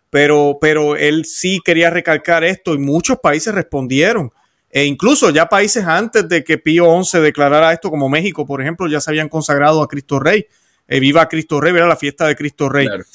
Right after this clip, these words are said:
Speaker 1: Y pues, eh, todo eso se veía, cosa extraña ahora, ¿verdad? Eh, pero eso se veía mucho,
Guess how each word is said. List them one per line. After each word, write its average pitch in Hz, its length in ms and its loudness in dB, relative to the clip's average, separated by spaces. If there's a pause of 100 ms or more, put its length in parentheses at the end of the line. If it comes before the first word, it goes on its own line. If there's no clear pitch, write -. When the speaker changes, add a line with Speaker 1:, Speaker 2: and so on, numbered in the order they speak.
(160)
Speaker 1:
Y 147 160 0
pues, 156 560 2
eh, 156 280 -2
todo 208 220 4
eso 240 140 -2
se 233 160 0
veía, 175 540 0 (120)
cosa 160 300 -6
extraña 175 400 0
ahora, 151 240 0
¿verdad? 135 280 -2 (380)
Eh, 139 400 0
pero 147 120 -2
eso 170 100 -8
se 175 140 -2
veía 165 320 4
mucho, 151 520 -8